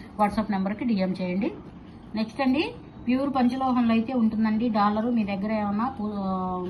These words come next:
మామూలుగా క్రిస్టల్స్, చైన్స్ కానీ, చైన్స్ కానీ, క్రిస్టల్స్ కానీ ఏమన్నా ఉంటే వాటికి పేరప్ చేసుకుని పెట్టుకో-, వేసుకోవచ్చండి చైన్. ప్యూర్ పంచలోహంలో అయితే ఉంటుందండి. బ్యాక్ సైడ్ కూడా చూసుకోండి, హుక్ కూడా ఉంటుంది.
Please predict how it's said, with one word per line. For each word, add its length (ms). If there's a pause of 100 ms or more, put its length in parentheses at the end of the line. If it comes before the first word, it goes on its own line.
(320)
మామూలుగా 400
క్రిస్టల్స్, 720 (160)
చైన్స్ 260
కానీ, 340 (420)
చైన్స్ 260
కానీ, 220
క్రిస్టల్స్ 460
కానీ 220
ఏమన్నా 240
ఉంటే 180
వాటికి 300
పేరప్ 380
చేసుకుని 280
పెట్టుకో-, 420
వేసుకోవచ్చండి 880
చైన్. 240 (340)
ప్యూర్ 280
పంచలోహంలో 560
అయితే 200
ఉంటుందండి. 520
బ్యాక్ 280
సైడ్ 220
కూడా 240 (260)
చూసుకోండి, 500 (1120)
హుక్ 140
కూడా 280
ఉంటుంది. 360